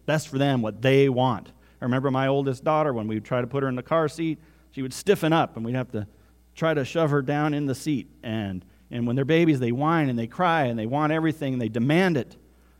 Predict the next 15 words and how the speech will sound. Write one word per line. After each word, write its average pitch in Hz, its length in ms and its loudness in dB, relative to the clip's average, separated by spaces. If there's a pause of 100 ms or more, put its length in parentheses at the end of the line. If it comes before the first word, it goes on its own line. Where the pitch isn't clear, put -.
(120)
Uh, 104 420 -4
it's, - 360 -10
it's 123 180 -8
natural. 131 640 -2 (160)
It - 120 -18
comes 143 320 -4
natural. 127 400 -6
You 139 60 -2
don't 160 100 0
have 170 120 -4
to 160 160 -12
teach - 320 -10
them 123 160 -4
these 104 200 -6
things. - 460 -10